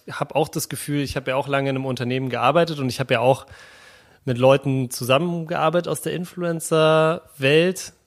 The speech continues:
wie zum Beispiel, äh, dir natürlich auch. Und, ähm, ich hab schon das Gefühl, dass die Leute langsam checken, so diese Followerzahl, klar ist die nice to have, aber,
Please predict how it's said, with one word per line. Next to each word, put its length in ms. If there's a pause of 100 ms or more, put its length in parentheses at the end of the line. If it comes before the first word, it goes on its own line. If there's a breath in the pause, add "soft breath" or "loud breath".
(120)
wie 280
zum 260
Beispiel, 1120
äh, 60 (320)
dir 160
natürlich 480
auch. 300
Und, 600
ähm, 440 (280 loud breath)
ich 80
hab 80
schon 140
das 140
Gefühl, 300
dass 140
die 80
Leute 260
langsam 300
checken, 320
so 140
diese 200
Followerzahl, 800
klar 500
ist 220
die 120
nice 320
to 120
have, 400
aber, 540